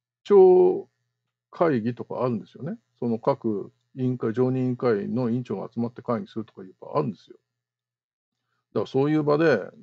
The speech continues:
ちゃんと申し合わせをするなりして、えー、決算審査をするというね、そういう委員会にしてかなきゃいけないよね。その、そういう分科会の運営にしてかなきゃいけないよねっていうことを申し上げたんだけど、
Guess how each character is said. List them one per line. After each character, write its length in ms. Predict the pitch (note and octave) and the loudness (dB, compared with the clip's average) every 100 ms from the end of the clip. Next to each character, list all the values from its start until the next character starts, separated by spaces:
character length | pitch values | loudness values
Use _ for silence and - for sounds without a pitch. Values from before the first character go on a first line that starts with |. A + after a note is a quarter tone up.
| - | -14
ち 40 | |
ゃ 40 | G#2+ | -12
ん 60 | |
と 100 | G#2+ | -10
申 220 | G2+ A2 B2+ | -6 -4 -4
し 100 | C3 | -4
合 120 | B2+ | -4
わ 60 | |
せ 220 | B2 C3 B2 | -4 -4 -2
を 120 | A#2+ | -4
す 140 | - | -6
る 100 | C3 | -6
な 120 | D#3 G2+ | -4 -6
り 80 | |
し 140 | - - | -10 -2
て、 260 | D#3+ A#2+ - _ _ _ _ _ _ A#2+ | 2 2 0 _ _ _ _ _ _ -4
え 40 | |
ー、 220 | A#2+ A#2 | -2 -2
決 240 | A#2+ B2 - | -2 -4 -2
算 160 | C3+ | -4
審 240 | B2 C#3+ A#2+ | -2 -4 -4
査 160 | - | -4
を 540 | G#2 G2 G2 G2 A#2+ D3+ | -6 -8 -8 -8 -6 -6
す 120 | C3+ | -6
る 100 | C3 | -6
と 140 | C#3+ | -4
い 80 | C3+ | -4
う 80 | B2+ | -4
ね、 220 | C#3 F#3+ - _ | -4 -6 -10 _
そ 100 | E3 | -2
う 60 | |
い 80 | D#3+ | -2
う 140 | D#3 D3 | -2 -4
委 40 | |
員 100 | D3 | -4
会 160 | C#3+ C3+ | -4 -4
に 60 | |
し 60 | - | -6
て 80 | C3+ | -6
か 100 | C3+ | -6
な 80 | A#2+ | -6
き 60 | |
ゃ 40 | - | -8
い 40 | |
け 80 | B2 | -4
な 80 | A#2+ | -4
い 20 | |
よ 60 | |
ね。 120 | A2+ A#2 | -4 -6
そ 160 | A#2 | -6
の、 160 | A#2 A#2+ | -6 -4
そ 140 | - | -4
う 60 | D3 | -2
い 40 | |
う 60 | D3+ - | -4 -4
分 160 | C3 | -4
科 100 | C3 | -4
会 380 | B2 B2+ B2 C3 - _ - | -2 0 0 -4 -12 _ -8
の 100 | C#3+ | -2
運 200 | B2+ B2+ | 0 0
営 40 | |
に 60 | B2+ | -2
し 80 | - | -6
て 80 | C3 | -6
か 100 | B2+ | -6
な 80 | |
き 60 | A#2+ | -6
ゃ 40 | |
い 40 | - | -8
け 100 | B2+ | -4
な 120 | C#3 | -4
い 100 | B2+ | -6
よ 120 | F#2+ | -6
ね 120 | C3+ | -6
っ 40 | D#3+ - _ | -6 -10 _
て 60 | - | -6
い 40 | |
う 40 | E3+ | -4
こ 120 | G3 | -2
と 120 | - | 0
を 240 | G3 E3+ - _ _ _ _ - | 2 2 0 _ _ _ _ -4
申 180 | C3 | -2
し 60 | B2 | 0
上 120 | B2+ | 0
げ 80 | A#2 | 0
た 140 | A#2 | -2
ん 60 | F#2+ | -4
だ 80 | - | -8
け 100 | - | -16
ど、 160 | - | -16